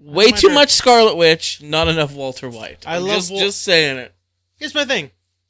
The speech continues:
Speaker 1: Do you like, do you like Bryan Cranston because he's Bryan Cranston, or do you like Bryan Cranston because you like Breaking Bad?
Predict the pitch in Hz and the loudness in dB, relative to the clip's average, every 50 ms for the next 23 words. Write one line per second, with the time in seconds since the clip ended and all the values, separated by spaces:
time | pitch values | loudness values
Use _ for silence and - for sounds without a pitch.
0 | _ _ _ _ _ _ _ _ _ - 208 247 254 269 285 294 294 - 226 202 | _ _ _ _ _ _ _ _ _ -12 -10 -8 -6 -4 -4 -4 -6 -8 -14 _
1 | 214 214 _ _ _ - 220 233 247 247 262 285 294 285 - - _ _ 175 160 | _ _ _ _ _ -12 -8 -8 -6 -6 -4 -6 -6 -6 -8 -16 _ _ -16 -10
2 | 180 196 202 214 208 202 196 - - 190 196 202 196 - - - 214 214 214 214 | -8 -8 -8 -8 -10 -10 -12 -12 -10 -10 -8 -8 -8 -10 -10 -10 -10 -12 -14 -16
3 | 202 170 143 135 131 - 160 156 135 147 147 135 - 151 139 139 135 131 - - | -20 _ -20 -20 -16 -12 -10 -10 -10 -12 -14 -16 -14 -14 -12 -12 -14 -16 -16 -16
4 | 147 147 151 151 - 185 180 135 139 151 165 180 202 233 262 269 214 202 - 220 | -16 -14 -14 -12 -12 -14 -12 -12 -12 -10 -10 -10 -10 -10 -10 -12 -12 -14 -14 -12
5 | 233 226 220 208 196 - 208 214 214 214 - 214 196 190 151 139 127 139 131 143 | -12 -10 -12 -12 -14 -12 -12 -12 -12 -12 -12 -12 -12 -12 -12 -12 -12 -12 -10 -10
6 | 143 135 127 - 139 135 120 - 120 120 117 117 110 95 - _ _ | -12 -12 _ -12 -12 -12 -12 -14 -20 _ -20 -20 -20 -20 -20 _ _